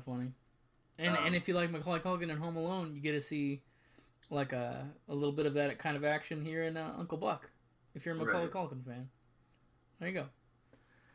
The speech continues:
Speaker 1: And then, like, the lady across the street, who's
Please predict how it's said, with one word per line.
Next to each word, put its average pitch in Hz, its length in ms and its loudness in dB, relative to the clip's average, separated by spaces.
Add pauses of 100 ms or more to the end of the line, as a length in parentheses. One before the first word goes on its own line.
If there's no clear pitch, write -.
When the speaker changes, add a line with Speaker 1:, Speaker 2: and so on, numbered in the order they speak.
(240)
Speaker 1:
And 175 100 4
then, 196 180 4
like, 160 300 4
the 160 140 2
lady 196 240 6
across 170 260 4
the 147 80 -6
street, 180 320 2
who's 143 360 -4